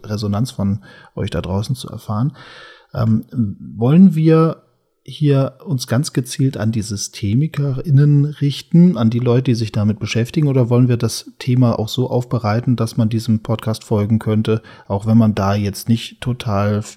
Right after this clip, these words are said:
also jetzt schon in der Weiterbildung steckt oder sich mit diesem Kon-, mit diesem Ansatz grundlegend befassen will? Also ist das, wie wollen wir's machen? Weil ich hätte den Wunsch, dass wir versuchen,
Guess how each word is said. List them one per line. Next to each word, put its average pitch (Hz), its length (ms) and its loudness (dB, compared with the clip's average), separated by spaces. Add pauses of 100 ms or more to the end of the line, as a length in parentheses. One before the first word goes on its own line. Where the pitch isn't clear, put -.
also 87 300 -10
jetzt 98 140 -8
schon 107 500 -2
in 78 160 -6
der 101 140 -2
Weiterbildung 107 640 0
steckt - 340 -6
oder 87 420 -6
sich - 240 -10
mit 110 140 -2
diesem 104 200 -6
Kon-, 104 440 -6
mit 76 140 -14
diesem - 180 -10
Ansatz 104 360 -4 (200)
grundlegend 110 440 0
befassen 95 520 -4
will? 95 200 0
Also - 220 -8
ist - 200 -8
das, 127 200 -2 (880)
wie 113 140 0
wollen 120 220 6
wir's - 260 -2 (120)
machen? 107 280 -2
Weil 92 140 -2
ich - 100 -6
hätte 160 280 0 (200)
den 117 160 4
Wunsch, 135 220 2
dass - 220 -2
wir 127 100 2
versuchen, 151 1000 2